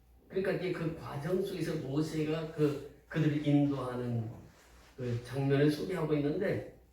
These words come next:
여기서 애굽에서 종살이하는 애굽 백성들이 건장했습니다. 왜냐하면 종살이했기 때문에 그래요.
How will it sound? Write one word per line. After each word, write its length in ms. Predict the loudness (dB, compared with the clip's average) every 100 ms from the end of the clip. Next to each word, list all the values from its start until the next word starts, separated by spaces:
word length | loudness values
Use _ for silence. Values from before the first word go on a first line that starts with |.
| _ _ _ _ -8
여기서 260 | -2 0 2
애굽에서 640 | 2 2 2 0 0 0
종살이하는 720 | -2 -2 0 0 2 2 -2 -4 -14 -20 -18 -6
애굽 420 | -2 0 0 0
백성들이 920 | 2 2 2 2 4 4 4 2 -2
건장했습니다. 1040 | -4 2 4 4 2 0 -4 -6 -8 -10 -10 -12 -16 -20 _ -4
왜냐하면 580 | 6 8 8 6 4 -2 -8 -20 -20 -4
종살이했기 760 | 2 2 2 -2 -4 -4 -6
때문에 320 | -6 -4 -6
그래요. 260 | -4 -4